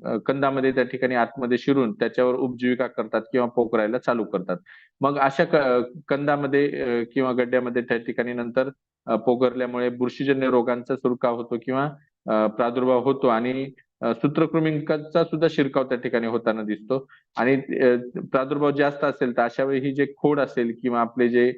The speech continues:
अ, कंद असतील किंवा ज्याला आपण गुद्दे म्हणतो, तर ते मऊ पडतात, त्यांना पाणी सुटतं आणि ते कुजू लागतात.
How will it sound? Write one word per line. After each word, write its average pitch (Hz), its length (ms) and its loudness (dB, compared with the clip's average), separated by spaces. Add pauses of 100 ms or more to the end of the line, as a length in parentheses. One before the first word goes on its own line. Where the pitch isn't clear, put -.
(320)
अ, 113 120 0
कंद 139 320 -2
असतील 123 320 -2
किंवा 120 160 -2
ज्याला 120 200 2
आपण 123 200 0
गुद्दे 123 420 0
म्हणतो, 120 320 -4
तर 123 120 -8
ते 143 400 2
मऊ 139 180 4
पडतात, 131 420 -4 (320)
त्यांना 131 200 0
पाणी 135 380 0
सुटतं 131 360 0
आणि 123 180 4
ते 135 120 4
कुजू 127 340 6
लागतात. 117 340 4